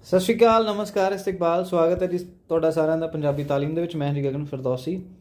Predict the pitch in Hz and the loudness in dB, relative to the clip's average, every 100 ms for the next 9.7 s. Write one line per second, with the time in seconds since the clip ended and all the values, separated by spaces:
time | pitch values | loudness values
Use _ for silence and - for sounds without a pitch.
0 | _ _ - 160 156 175 170 170 190 160 | _ _ -4 -2 0 0 2 2 2 0
1 | 156 165 165 160 160 180 175 160 156 151 | -2 -2 -2 -2 -2 -4 -6 -6 -4 -4
2 | 156 147 - 160 180 190 - _ _ _ | -4 -6 0 2 2 0 -6 _ _ _
3 | _ _ _ _ - _ _ - 170 196 | _ _ _ _ -20 _ _ 2 4 4
4 | 196 226 208 208 220 254 254 - - 190 | 2 0 2 2 2 0 0 -8 -6 0
5 | 185 185 185 185 185 - - _ - 185 | 4 6 6 2 -2 -16 -20 _ 0 6
6 | 196 226 226 202 196 202 196 202 190 185 | 6 4 0 0 0 -2 -2 -2 0 0
7 | 190 185 170 175 196 196 - _ _ _ | 2 2 2 2 0 -4 -12 _ _ _
8 | _ _ _ _ _ - 175 190 208 202 | _ _ _ _ _ 2 4 4 2 0
9 | 180 175 175 180 180 185 | 0 2 0 0 -2 -4